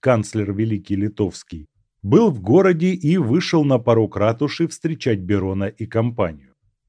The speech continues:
Он же был ещё и региментарь Речи Посполитой, как выяснилось.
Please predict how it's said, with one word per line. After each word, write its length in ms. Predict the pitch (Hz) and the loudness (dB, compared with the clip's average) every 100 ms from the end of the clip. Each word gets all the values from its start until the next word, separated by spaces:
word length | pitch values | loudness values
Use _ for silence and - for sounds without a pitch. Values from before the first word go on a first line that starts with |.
| _ - | _ 4
Он 280 | 147 202 | 6 6
же 120 | 160 160 | 6 4
был 280 | 131 190 | 6 4
ещё 460 | 135 143 127 - 170 | 4 2 0 2 0
и 360 | 170 151 160 143 | 2 0 0 0
региментарь 920 | 131 127 135 143 147 - 151 143 151 | 0 0 0 0 0 2 2 2 -2
Речи 320 | 127 143 135 | -2 -2 -2
Посполитой, 800 | 131 135 - 143 147 127 - 87 | -8 -8 -4 0 2 0 -4 -8
как 240 | 87 104 107 | -10 -8 0
выяснилось. 720 | 107 85 - 78 73 - | 0 0 -8 -16 -16 -20